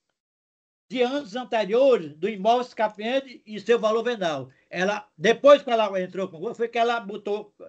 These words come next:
conseguiu lá, né, é, fazer e, um, parece um carnê, o, de P T U,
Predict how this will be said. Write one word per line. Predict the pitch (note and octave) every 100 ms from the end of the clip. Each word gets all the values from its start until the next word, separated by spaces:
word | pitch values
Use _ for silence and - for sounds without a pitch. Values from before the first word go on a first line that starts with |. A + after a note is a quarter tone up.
| C#2+ _ _ _
conseguiu | - A#3 - G3+ F#3 C4 G#3+
lá, | D#3+ F#3 A3 F#3+ A2+ _ _
né, | - D#3 G#3+ A#3 _ _ _ _ _ _
é, | F#3 G3 F#3 F3 -
fazer | - G#3 G3+ F3 A#3 A3 D#3 -
e, | F3+ F#3+ F#3+
um, | F3 E3+ D#3 D#3 _
parece | F3 F3 F3+
um | D3
carnê, | E3+ D3 D3+ D3+
o, | D#3+ D3 C#3+ C3+
de | C3+ C3
P | - E3+
T | E3 E3+
U, | B3 D#3